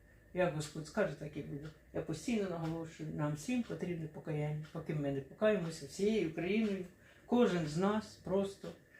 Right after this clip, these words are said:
стане перед Господом, покається, тому що кожного гріхів, як ото набралися ті гріхів, як, як кажуть в народі, як Жанка в лоб. Тому готуємо каву,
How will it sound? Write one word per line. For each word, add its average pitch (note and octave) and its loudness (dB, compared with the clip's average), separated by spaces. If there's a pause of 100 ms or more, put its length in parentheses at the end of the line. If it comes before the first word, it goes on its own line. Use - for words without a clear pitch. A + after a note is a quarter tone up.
(180)
стане A3 4 (200)
перед F#3 -4
Господом, F3+ -8
покається, F#3+ 0
тому G3 0
що - -6 (920)
кожного A3 8
гріхів, A3+ 6
як F#3+ 6
ото G3+ 4
набралися G#3 4
ті G3+ 0
гріхів, G3+ 2
як, F3+ -2
як F3 -2
кажуть F#3 0
в E3+ 0
народі, F3+ 2
як D#3+ -2
Жанка E3+ -2
в D3+ -4
лоб. C#3+ -4 (2250)
Тому A#3+ 6 (1700)
готуємо C4 8
каву, A#3 8